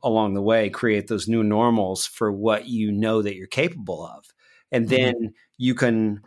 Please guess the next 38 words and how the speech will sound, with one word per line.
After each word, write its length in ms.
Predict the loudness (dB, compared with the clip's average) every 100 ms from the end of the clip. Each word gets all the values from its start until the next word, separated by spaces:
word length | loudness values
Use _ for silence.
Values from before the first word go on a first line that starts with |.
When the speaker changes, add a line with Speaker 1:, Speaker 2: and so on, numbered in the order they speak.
| _ -2
Speaker 1:
you 120 | 0
can 160 | 2 0
stop 400 | 2 0 0 0
there 440 | 2 4 2 -2 -6
and 120 | -4
that's 180 | -4 -6
fine. 600 | -4 -2 -2 -4 -6 -8
You 160 | -6 -4
can 180 | -2 -2
just 200 | -4 -4
kinda 260 | -4 -2 -2
be 240 | -4 -6
cool 380 | -2 0 2 2
with 160 | 0 0
that's, 460 | -2 -2 -6 -8 _ _ _
that's 220 | 0 0 2
kinda 400 | 2 4 2 0
as 120 | -6
far 200 | 2 4
as 80 | 4
I 60 | 4
wanna 200 | 4 2
take 280 | 2 -2 0
this 180 | -2 0
thing. 400 | 0 0 -2 -6 _ _ _ _ _ _
You 180 | -2 0
can, 420 | 2 2 2 -2
you 140 | -4 -4
can 380 | -2 -2 -4 -6
move 260 | -2 0 2
that 180 | 2 4
into 640 | 2 0 0 0 0 -2
other 280 | -2 2 2
endeavors 540 | 2 2 2 2 -2 -2
in 80 |
your 100 | -2
life. 380 | 0 2 0 -4 -8
Or, 480 | 0 2 2 0